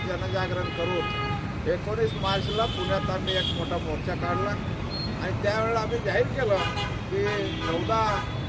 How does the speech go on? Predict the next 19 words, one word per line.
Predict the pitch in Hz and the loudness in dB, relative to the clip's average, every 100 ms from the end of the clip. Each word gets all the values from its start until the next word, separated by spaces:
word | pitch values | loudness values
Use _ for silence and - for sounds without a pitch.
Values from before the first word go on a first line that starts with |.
| - 170 | -2 0
एप्रिल | 156 - 208 180 - - | 0 0 0 0 -2 -4
डॉक्टर | 143 - | -4 -2
बाबासाहेब | - 151 165 - - - | -2 0 0 0 2 2
आंबेडकरांचा | - 170 160 160 160 151 156 | 2 2 0 0 -2 -2 -2
जन्मदिवस, | 139 143 170 165 175 143 - - - - - - | -2 -2 -2 -2 -2 -2 -4 -4 -4 -4 -4 -2
तिथपर्यंत | 370 - 247 247 262 | -2 0 0 2 2
सरकारने | 262 233 214 214 233 254 | 2 0 0 0 0 0
आमच्या | 226 220 233 | -2 0 0
मागण्या | 226 214 214 214 | 0 -2 -2 -2
मान्य | 190 196 208 | -2 -2 0
करायला | 208 208 208 | 0 2 2
पाहिजेत, | 190 202 240 254 - - | 0 2 4 2 -2 -4
अन्यथा | - - 208 - | -4 -2 0 2
आम्ही | 240 202 - - - - - - - - - - - - - 151 | 2 2 0 -2 -2 -2 -2 -2 -2 -2 -2 -2 -2 -2 -2 2
या | 185 214 214 202 185 - - - | 4 4 4 2 0 -2 -2 0
सरकारला | 160 - 190 190 190 202 196 185 - - - - - - | 0 0 0 0 2 4 2 2 -2 -2 -2 -2 -2 0
त्रास | - 170 - | 0 0 -2
शिकवू. | 127 - 220 233 - - - - - - - | 0 2 2 2 0 -2 -2 -2 -2 -2 0
आम्ही | 156 330 | 0 2